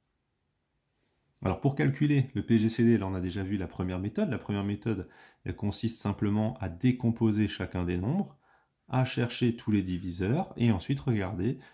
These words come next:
quels sont les diviseurs qui figurent dans les deux listes. Donc on va écrire méthode un, en cherchant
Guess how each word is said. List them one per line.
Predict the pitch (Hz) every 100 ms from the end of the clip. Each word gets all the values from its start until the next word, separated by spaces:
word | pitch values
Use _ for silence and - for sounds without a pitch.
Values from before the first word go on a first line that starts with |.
| _ -
quels | 135
sont | - 131
les | 117
diviseurs | 101 92 90 90 127
qui | - 143 156 - _
figurent | - 117 92 95 131
dans | 117 120
les | 120
deux | 110 107
listes. | 85 - - - _ _ _ _ _ _ _ _ _ _ _ _ _ _ _ _ _ _ _ _
Donc | 104 98 87
on | 101
va | 92
écrire | - - 120 160 -
méthode | 113 113 92 -
un, | 95 120 226 _ _ _ _ _ _ _ _ _ _ _ _ _ _ _ _ _ _ _ _ _ -
en | 139
cherchant | - 92 - 90 92 -